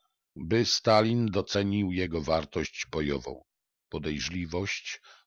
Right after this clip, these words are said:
uniemożliwiła wszakże jego szersze wykorzystanie. Aż do końca tysiąc dziewięćset trzydziestego dziewiątego roku doskonała nowa broń zarezerwowana była dla N K W D,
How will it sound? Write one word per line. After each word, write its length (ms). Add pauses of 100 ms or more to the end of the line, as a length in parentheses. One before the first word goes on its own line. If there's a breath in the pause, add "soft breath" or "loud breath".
uniemożliwiła 960
wszakże 600
jego 320
szersze 500
wykorzystanie. 920 (680 soft breath)
Aż 200
do 120
końca 460
tysiąc 380
dziewięćset 640
trzydziestego 680
dziewiątego 600
roku 380 (460 loud breath)
doskonała 1000
nowa 360
broń 460 (460 soft breath)
zarezerwowana 1080
była 300
dla 360 (140)
N 220
K 160
W 160
D, 260